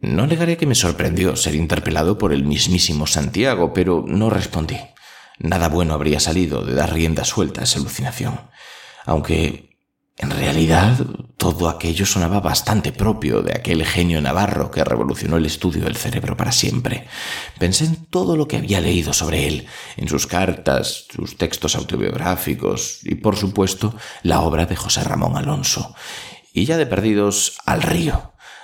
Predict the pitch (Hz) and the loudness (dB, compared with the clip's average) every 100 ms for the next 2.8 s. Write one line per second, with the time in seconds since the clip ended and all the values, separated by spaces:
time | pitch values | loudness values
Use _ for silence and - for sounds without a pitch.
0 | - 82 76 - 82 87 92 85 78 73 | -2 0 0 0 2 2 4 2 2 0
1 | 78 87 95 - - - - - 76 80 | 0 0 0 0 -2 -2 -2 0 0 0
2 | 85 - 90 80 82 120 - | 0 0 2 2 0 -2 -6